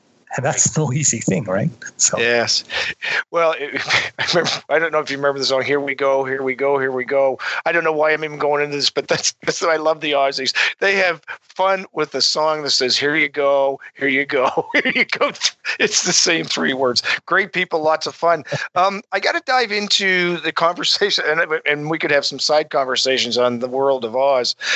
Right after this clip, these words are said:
Speaker 2: but, uh, I gotta dive into, you know, that, that point where you would say to a company, "Okay, gang, I think you're now ready to start developing your export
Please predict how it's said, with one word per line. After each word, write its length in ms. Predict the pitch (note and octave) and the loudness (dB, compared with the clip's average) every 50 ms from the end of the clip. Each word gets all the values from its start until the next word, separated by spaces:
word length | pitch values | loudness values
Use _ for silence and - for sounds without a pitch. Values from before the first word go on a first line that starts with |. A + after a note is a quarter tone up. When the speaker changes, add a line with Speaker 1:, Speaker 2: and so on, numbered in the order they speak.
| - - - - | 0 -2 0 0
Speaker 2:
but, 280 | - D#3 D3+ D3+ _ E3+ | 2 2 2 0 _ 0
uh, 200 | E3 D#3 D#3 E3 - | 2 4 4 2 2
I 80 | - F#3 | 0 0
gotta 220 | F#3 B3 C4 C#4 | 2 2 0 0
dive 280 | C#4 - B3 A#3+ A#3 G#3 | 2 2 2 2 2 2
into, 720 | G#3+ G#3 G3+ - - - F#3+ F#3 F#3 F#3 E3+ D3+ C3+ G2+ - - - | 0 -2 -2 -2 -2 0 2 2 2 2 0 -2 -4 -6 -10 -12 -6
you 80 | D#3 E3+ | -4 -2
know, 240 | E3+ E3+ E3 E3 D#3+ | 0 0 0 0 2
that, 240 | D#3 E3+ D3+ D3+ - _ _ | 4 2 2 2 0 _ _
that 240 | - C#3 C#3 C3 - _ _ | 0 0 0 0 -2 _ _
point 460 | - - - - A3 A#3+ B3 B3 - _ _ F3 E3 | -16 -14 -4 0 0 2 0 0 -4 _ _ _ -6
where 500 | E3+ F3+ F3 E3+ E3 E3 E3 D#3+ D3+ - - - - - - - - | -4 -2 0 2 2 4 2 2 0 -2 -6 -10 -10 -10 -10 -10 -10
you 400 | D#3+ D#3 D#3+ F3 G3 G#3 G#3 G#3 | -8 -6 -2 0 0 0 0 0
would 240 | G3+ G3+ F#3+ F3 - | 2 0 0 2 2
say 480 | - - - E3 D#3+ D#3+ D#3 D#3 D3+ | 2 2 2 2 4 4 4 2 0
to 260 | D3 - - C#3+ C3 B2+ | -2 -4 -4 -2 0 -2
a 60 | A2+ | -2
company, 640 | - - - D3 D3 C#3+ D#3+ D3 C#3 C#3+ C#3+ C#3+ C3+ - - - - - - - - - | -2 -2 -2 -2 0 0 0 0 2 2 0 0 -2 -6 -14 -20 -20 -20 -20 -16 -16 -10
"Okay, 260 | - - F#3 F#3 F3 | -4 0 0 0 0
gang, 500 | D#3+ D3+ D#3+ D3+ D#3 D#3 D#3 D3+ D3 C#3+ - - - - - _ | 0 0 2 2 4 2 2 0 -2 -8 -8 -6 -6 -6 -6 _
I 180 | - D#3+ F3 F#3+ | -2 0 0 0
think 440 | F3+ - - F3+ E3+ E3 - - D3 | -2 -4 -4 -2 -2 0 0 -2 -2
you're 320 | D3 D3 D3 C#3+ C#3 C#3 | 0 0 0 2 0 0
now 260 | C#3 C#3 C3+ C#3 C3+ | 0 2 2 2 2
ready 560 | C3 B2+ B2 C3 C#3+ C#3 B2+ C3 B2+ B2+ A#2 - _ _ _ _ | 0 -2 -2 0 0 2 2 0 -2 -4 -4 -6 _ _ _ _
to 100 | - A#2+ | -2 0
start 540 | - - - - - D3 C#3+ C#3+ C#3 C#3 _ | 2 2 2 0 0 0 0 0 0 -2 _
developing 600 | - A2+ - - C3+ C3 B2+ C3 C3 - C3 B2 A#2+ | -12 -12 -4 -2 0 0 0 0 -2 -4 -4 -2 0
your 180 | A2+ G#2+ F#2+ - | 0 0 0 0
export 640 | - B2 B2 - - - - - C3+ B2 A#2+ A2+ - | 0 0 2 0 -2 -2 -2 -2 0 0 0 0 -2